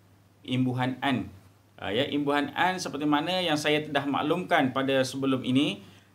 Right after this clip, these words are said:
dia terbahagi kepada tiga, iaitu an, alif, nun, uh, uh, an untuk nun, uh, hamzah nun, alif nun. Ada tiga.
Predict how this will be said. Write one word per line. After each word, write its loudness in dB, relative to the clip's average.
dia 0
terbahagi -2
kepada -2
tiga, 2
iaitu 0
an, 2
alif, 0
nun, 2
uh, -2
uh, 0
an 2
untuk -2
nun, 0
uh, 0
hamzah 0
nun, 0
alif 0
nun. 2
Ada 0
tiga. 2